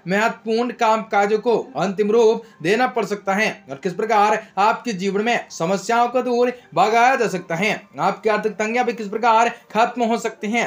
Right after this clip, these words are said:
और किस प्रकार से विशेष बड़ी खुशखबरी आपको मिल सकती है। तो आपको बताएंगे इस वीडियो में आप सभी मेष राशि वाले जातकों के लिए बहुत ही इंपॉर्टेंट, बहुत ही खास और बहुत ही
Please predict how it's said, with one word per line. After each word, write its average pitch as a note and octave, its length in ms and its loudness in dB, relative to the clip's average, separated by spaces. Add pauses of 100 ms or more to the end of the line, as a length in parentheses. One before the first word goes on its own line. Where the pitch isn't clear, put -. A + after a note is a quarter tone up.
(120)
और C#3 120 -10
किस F#3+ 180 -2
प्रकार A3+ 400 2
से A#3 120 -2
विशेष A#3 440 0
बड़ी A#3 320 2 (220)
खुशखबरी A3+ 500 0
आपको A#3+ 340 2
मिल A3 140 -4
सकती G#3 260 -6
है। A#3 160 -2 (240)
तो D#3 60 0
आपको G3 300 2
बताएंगे A3 460 -2
इस F#3+ 100 -12
वीडियो A3+ 240 0
में A3+ 320 0 (200)
आप A3 380 2
सभी F#3 260 2 (240)
मेष G3+ 360 0
राशि A3+ 240 0
वाले A3+ 340 4 (240)
जातकों A3 400 2
के C4 120 0
लिए G#3 200 -4
बहुत F#3+ 340 0
ही A#3+ 60 2
इंपॉर्टेंट, A#3 560 0
बहुत A3+ 220 0
ही A#3 60 -6
खास A#3+ 300 2
और A#3 80 0
बहुत A3+ 260 0
ही A3+ 220 2